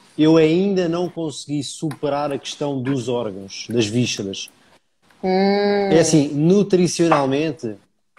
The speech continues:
Speaker 1: e eu sou transparente, toda a gente sabe que, eh, os, ou quem não sabe fica a saber,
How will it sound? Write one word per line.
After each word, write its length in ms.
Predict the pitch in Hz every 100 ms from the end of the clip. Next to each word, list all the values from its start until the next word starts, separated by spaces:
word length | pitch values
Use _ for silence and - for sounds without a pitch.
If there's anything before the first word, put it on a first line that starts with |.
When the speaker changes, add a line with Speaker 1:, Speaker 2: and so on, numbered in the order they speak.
| - - _
Speaker 1:
e 540 | 143 143 156 160 160 170
eu 80 | 160
sou 180 | -
transparente, 600 | 147 160 151 151 135 143 - _ _
toda 180 | 139 135
a 40 |
gente 220 | 131 139
sabe 260 | 131 143 120 -
que, 180 | 120 135
eh, 520 | 127 123 120 117 117 120
os, 180 | 117
ou 220 | 131 147 120
quem 140 | 135
não 120 | 139
sabe 300 | 127 156 147
fica 180 | 147 143
a 40 |
saber, 400 | 127 131 127 113